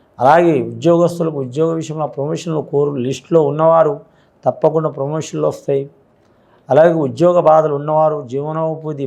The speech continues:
బాధలు ఉన్నవారికి తప్పకుండా చేతి వృత్తి పనిదారులు కూడా కలిసి వచ్చే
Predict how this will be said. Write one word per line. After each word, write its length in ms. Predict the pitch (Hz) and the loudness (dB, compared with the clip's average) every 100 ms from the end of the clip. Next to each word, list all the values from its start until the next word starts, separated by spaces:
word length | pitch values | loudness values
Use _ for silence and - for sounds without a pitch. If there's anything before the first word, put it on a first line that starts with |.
| 120 | 0
బాధలు 320 | 127 151 151 | 0 0 -4
ఉన్నవారికి 500 | 135 143 147 143 139 135 | -6 -4 -2 -2 -4 -8
తప్పకుండా 540 | 127 151 - 156 143 113 - _ _ _ _ _ _ _ _ _ | -6 -6 -6 -6 -6 -8 -12 _ _ _ _ _ _ _ _ _
చేతి 240 | 143 147 160 | -2 0 -2
వృత్తి 200 | 151 143 139 | -2 -4 -2
పనిదారులు 460 | 139 151 156 151 143 | 2 4 4 2 0
కూడా 120 | 147 143 | -2 -2
కలిసి 180 | 123 147 | -4 -4
వచ్చే 160 | 127 | -4